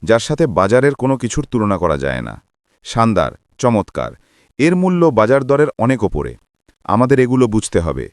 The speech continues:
এই মূল্য আমরা বাজারকে দিচ্ছি, দুনিয়াকে দিচ্ছি। কৃতজ্ঞতা, এটা ইতিবাচকতার প্রতীক। তিনি এমন শব্দ ব্যবহার করেন যা আমাদের গভীরভাবে ভাবতে শেখায়।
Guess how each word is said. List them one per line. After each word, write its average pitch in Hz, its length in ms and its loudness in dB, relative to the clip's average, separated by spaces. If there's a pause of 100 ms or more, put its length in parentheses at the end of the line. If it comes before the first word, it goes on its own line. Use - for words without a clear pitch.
(400)
এই 110 160 0
মূল্য 160 320 2
আমরা 143 220 4
বাজারকে 110 460 0
দিচ্ছি, 123 420 -4 (300)
দুনিয়াকে 101 460 0
দিচ্ছি। 73 440 -8 (560)
কৃতজ্ঞতা, 87 680 -2 (420)
এটা 110 260 2
ইতিবাচকতার 143 680 0
প্রতীক। 76 380 -4 (680)
তিনি 135 240 2
এমন 127 260 0
শব্দ 151 280 0
ব্যবহার 113 380 0
করেন 123 360 0 (240)
যা 104 220 2
আমাদের 120 320 2
গভীরভাবে 127 600 2
ভাবতে 101 340 -2
শেখায়। 80 400 -4